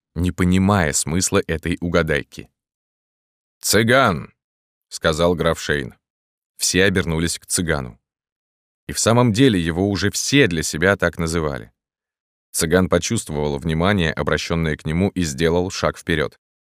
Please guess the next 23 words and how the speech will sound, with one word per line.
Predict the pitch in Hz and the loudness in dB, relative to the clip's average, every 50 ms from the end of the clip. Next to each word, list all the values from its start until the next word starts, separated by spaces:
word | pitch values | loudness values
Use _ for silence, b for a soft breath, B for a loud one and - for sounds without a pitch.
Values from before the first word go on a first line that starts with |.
| _ _ _ _ _ _ _ _ _ | _ _ _ _ _ _ _ _ _
Шейн | _ - - - 110 131 127 107 87 | _ -6 -2 2 4 4 4 4 2
взял | 76 78 92 95 92 | 2 4 4 4 4
у | 87 85 | 4 0
киномеханика | - 95 90 85 82 80 78 - 85 85 80 78 - 80 | 0 0 0 2 0 0 0 0 0 0 0 0 -2 -2
табличку | - 76 71 71 85 104 104 - - 104 | -2 -2 -2 0 0 0 0 0 -2 -4
и | 92 - 104 | -2 -2 0
повесил | - 78 78 78 80 85 - 92 85 | 0 2 2 2 0 -2 -2 -4 -4
ему | 80 80 80 80 | -2 -2 -2 0
на | 78 78 | -2 -2
шею. | - - - 67 65 62 62 - _ _ _ _ _ _ _ _ _ _ _ _ _ _ _ _ _ | -4 -4 -6 -6 -6 -6 -10 -14 _ _ _ _ _ _ _ _ _ _ _ _ _ _ _ _ _
«Твоё | - 71 87 95 104 110 120 117 | 0 2 4 6 6 8 8 6
официальное | 113 98 - 98 85 - - 107 107 107 107 104 101 101 98 98 | 6 4 2 -2 -2 2 2 4 4 4 4 2 2 2 2 0
имя — | 95 - - 104 117 123 117 110 107 | -2 -2 0 0 2 4 4 4 2
Цыган. | 104 - - 107 101 87 90 107 104 90 76 67 60 - - _ _ _ _ _ _ _ | 2 0 0 0 0 2 4 4 4 4 2 -2 -6 -12 -16 _ _ _ _ _ _ _
Ясно?» | - 73 82 95 110 120 113 - - 87 71 - - _ _ _ _ _ _ _ _ _ _ _ _ | -4 0 4 4 6 6 4 2 0 -2 -6 -6 -10 _ _ _ _ _ _ _ _ _ _ _ _
«Так | 98 98 101 - | 0 0 0 2
точно». | - 117 110 98 - - - 71 - - _ _ _ _ _ _ _ _ _ _ _ _ _ _ _ _ _ _ _ _ _ | 2 4 4 4 2 0 -4 -6 -8 -10 _ _ _ _ _ _ _ _ _ _ _ _ _ _ _ _ _ _ _ _ _
Любопытно, | - 76 85 78 76 87 85 - 131 139 120 - 95 87 | -6 -4 -4 0 0 0 0 0 -2 -4 -2 -2 -4 -4
что | - - 85 80 | -4 -4 -6 -8
Киму | - - - 165 185 185 131 80 62 - _ _ _ _ _ _ _ _ | -8 -6 -2 0 2 2 2 0 -4 -8 _ _ _ _ _ _ _ _
дали | - 71 85 90 101 117 120 | -2 0 2 2 2 2 0
кличку | 117 - 98 101 90 - - - 107 107 | 0 -2 -2 -2 -2 -4 -8 -8 -10 -8
Кудлатый. | - - 123 113 127 127 117 90 - - 67 - - | -6 -6 -4 0 2 2 2 2 0 -6 -12 -14 -16